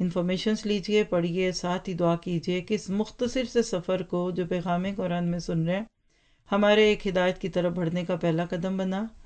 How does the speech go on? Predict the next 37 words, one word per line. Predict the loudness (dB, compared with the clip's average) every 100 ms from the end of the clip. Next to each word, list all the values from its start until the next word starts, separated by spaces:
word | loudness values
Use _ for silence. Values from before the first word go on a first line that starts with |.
| -20 -16 -2
और | -2
सबील | 0 0 2 4 4
ज-, | 0 -4
सबीलुल | -4 -2 0 -2
जन्नह | 0 -2 -2 0
पे | -2
चलकर | 0 0 0 0 0 -2 -12 -12 -4
हमें | -2 0
जन्नत | -2 0 -2 -4
में | -4
पहुंचने | -2 -4 -2 -2 -2
का | -2 -2 -2 -8 -14 -2
मौका | -2 0 -4
दे। | -2 -6 -8 -16 -2
अल्लाह | 0 2
ताला | 2 2
आपके | 2 0
मेरे | 0 0
लिए | 0 -2
इसको | -2 -2
आसान | -2 0 0
कर | 0 -4
दे। | -2 -6 -6 -20 -20 -10 2
फिर | 6
आयत | 6 4
फ़ोर्टी | 0 0
फ़ाइव | -2 0 0
से | 2 -2
फ़ोर्टी | 0 -2 -2
सेवन, | 0 0 0 -2 -12 -20 -8 0
दिल | 2 2
सोजी | 2 2 4 2 4
के | 4
साथ | 4 0 -2
वाज | 0 2 0 -2 -4
और | -2 -2 -2
नसीहत। | -4 -2 -4 -2 -4 -6